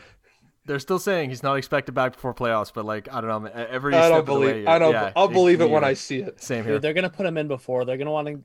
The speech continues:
Speaker 3: they're gonna want him to get his legs going before the playoffs start.
Speaker 1: That's what I was thinking too. If, if he's
Speaker 3: Yeah.
Speaker 1: capable of it, they're gonna let him do it. I've got him
Speaker 3: Yeah.
Speaker 1: stashed on the I R in a <clears throat> fantasy team, hoping for it.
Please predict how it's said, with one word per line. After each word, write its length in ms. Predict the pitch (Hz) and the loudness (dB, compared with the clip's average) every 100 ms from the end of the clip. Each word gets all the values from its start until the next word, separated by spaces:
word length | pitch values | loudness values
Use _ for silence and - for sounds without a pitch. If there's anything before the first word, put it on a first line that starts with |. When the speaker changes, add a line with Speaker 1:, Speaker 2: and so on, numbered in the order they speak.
| - | -20
Speaker 3:
they're 180 | 127 131 | -16 -12
gonna 200 | 131 151 | -10 -8
want 220 | 139 135 | -8 -8
him 100 | 147 | -12
to 60 | 127 | -12
get 120 | 120 | -12
his 120 | 117 | -12
legs 340 | 107 110 107 107 | -14 -14 -16 -16
going 220 | 113 110 | -16 -16
before 180 | - 110 | -18 -20
the 80 | 107 | -20
playoffs 360 | 107 104 101 | -18 -18 -20
start. 180 | - - | -20 -8
Speaker 1:
That's 180 | 156 139 | -8 -6
what 120 | 131 | -4
I 40 | 113 | -4
was 120 | 107 | -6
thinking 240 | 117 104 | -10 -12
too. 220 | 98 98 95 | -14 -12 -12
If, 140 | 110 | -10
if 160 | 165 147 | -10 -8
he's 160 | 151 | -8
Speaker 3:
Yeah. 60 | - | -6
Speaker 1:
capable 440 | 143 147 127 117 | -6 -6 -4 -4
of 140 | 110 104 | -4 -4
it, 100 | 98 | -8
they're 140 | 110 | -8
gonna 160 | 104 104 | -8 -8
let 140 | 98 | -8
him 160 | 95 92 _ _ | -10 -14 _ _
do 140 | 98 90 | -12 -10
it. 80 | |
I've 120 | 104 127 | -6 -2
got 140 | 131 | -2
him 80 | 120 | -2
Speaker 3:
Yeah. 40 | - | -10
Speaker 1:
stashed 420 | - 113 110 - | -4 -2 -2 -6
on 80 | 110 | -8
the 100 | 104 | -6
I 140 | 101 | -4
R 180 | 104 101 | -4 -4
in 80 | 95 | -4
a 100 | - | -4
<clears throat> 100 | - | -6
fantasy 320 | 101 104 101 | -8 -12 -14
team, 220 | 98 90 | -16 -14
hoping 260 | 98 98 90 | -14 -14 -14
for 180 | 95 | -14
it. 80 | 92 | -14